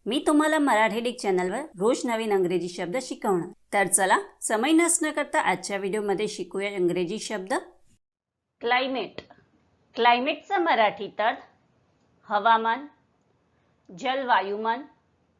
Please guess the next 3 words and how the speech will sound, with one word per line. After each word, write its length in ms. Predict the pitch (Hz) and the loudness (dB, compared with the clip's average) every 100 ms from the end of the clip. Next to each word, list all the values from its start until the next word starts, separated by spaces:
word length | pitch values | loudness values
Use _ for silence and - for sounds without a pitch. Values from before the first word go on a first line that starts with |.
| _ _ _ _ _ | _ _ _ _ _
प्रचलित 840 | 247 175 - 311 349 - _ _ _ | -2 0 0 -6 -8 -10 _ _ _
सर्वमान्य 680 | 254 247 320 330 320 311 302 | -2 0 0 0 -2 -4 -6
विचारसरणी. 880 | 214 - 202 202 233 226 233 277 | -8 -6 -6 -4 -6 -6 -8 -12